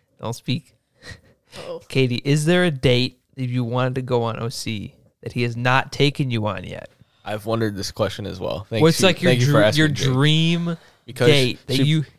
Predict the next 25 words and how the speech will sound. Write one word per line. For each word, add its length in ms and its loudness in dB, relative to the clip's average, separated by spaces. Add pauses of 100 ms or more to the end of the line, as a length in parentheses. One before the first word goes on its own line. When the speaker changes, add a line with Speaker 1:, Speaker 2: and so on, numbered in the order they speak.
(140)
Speaker 3:
she 120 -10
probably 260 2
wouldn't 220 0
tell 160 -2
me 260 -4
if 120 -6
I 100 -2
asked 300 -6
her, 260 -10
so 200 -10
thank 180 -8
you 60 -16
for 140 -12
asking. 200 -8
Speaker 1:
Your 80 2
dream 840 -2 (320)
date. 540 -2
If 200 -6
you 140 2
ha-, 100 0 (180)
imagine 520 2
money 300 0
isn't 220 0
a 60 -2
factor, 600 -2